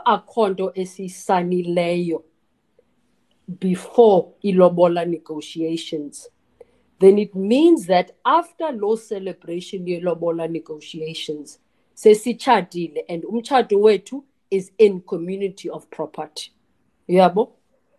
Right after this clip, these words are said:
So before niqhubekeke nento zelobola,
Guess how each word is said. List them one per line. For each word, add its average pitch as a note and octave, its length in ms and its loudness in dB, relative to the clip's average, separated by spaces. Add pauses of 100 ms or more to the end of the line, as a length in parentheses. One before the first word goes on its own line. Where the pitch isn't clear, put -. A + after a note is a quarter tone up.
So C#4 220 4
before E4+ 760 -2 (200)
niqhubekeke G#3+ 920 -2
nento G3 320 -6
zelobola, E3+ 800 -6